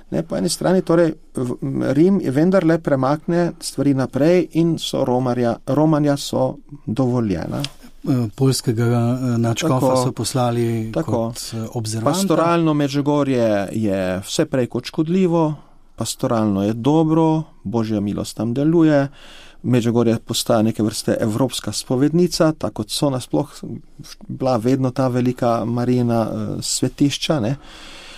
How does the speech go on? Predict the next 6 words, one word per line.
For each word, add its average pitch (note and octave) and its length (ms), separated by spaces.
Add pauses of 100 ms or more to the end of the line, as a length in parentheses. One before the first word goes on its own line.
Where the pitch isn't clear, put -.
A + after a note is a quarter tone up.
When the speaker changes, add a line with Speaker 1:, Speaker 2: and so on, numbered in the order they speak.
(220)
Speaker 1:
Eh, A#2+ 640 (600)
tega, C3+ 380 (300)
tega A#2 400
ne A2 360
moremo B2+ 300
zanikati. F3 640